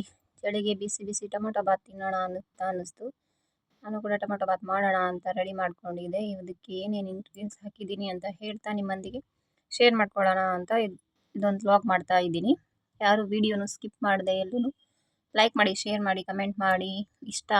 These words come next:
ಆದ್ರೆ ಕಾಮೆಂಟ್ ಮಾಡಿ, ನಿಮ್ ಫ್ಯಾಮಿಲಿ ಫ್ರೆಂಡ್ಸ್‌ಗೆಲ್ಲ ಶೇರ್ ಮಾಡಿ ಅಂತ ಹೇಳ್ತಾ ಬನ್ನಿ ವಿಡಿಯೋ ಸ್ಟಾರ್ಟ್ ಮಾಡೋಣ.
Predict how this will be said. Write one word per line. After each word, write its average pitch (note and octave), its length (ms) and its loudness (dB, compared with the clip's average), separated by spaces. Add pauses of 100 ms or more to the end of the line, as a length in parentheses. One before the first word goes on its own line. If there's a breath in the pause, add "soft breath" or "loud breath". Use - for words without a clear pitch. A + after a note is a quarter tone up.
ಆದ್ರೆ G3 240 2 (180)
ಕಾಮೆಂಟ್ G3 300 -2 (120)
ಮಾಡಿ, F#3 240 0 (520)
ನಿಮ್ G#3 220 -2
ಫ್ಯಾಮಿಲಿ G3+ 400 4
ಫ್ರೆಂಡ್ಸ್‌ಗೆಲ್ಲ G3 460 -4 (100)
ಶೇರ್ G#3 260 -4
ಮಾಡಿ F#3+ 240 -2
ಅಂತ F3 80 -8 (140)
ಹೇಳ್ತಾ F#3 360 -4
ಬನ್ನಿ F#3+ 160 -4 (100)
ವಿಡಿಯೋ F#3+ 220 0 (120)
ಸ್ಟಾರ್ಟ್ F#3+ 300 -2
ಮಾಡೋಣ. F#3 200 2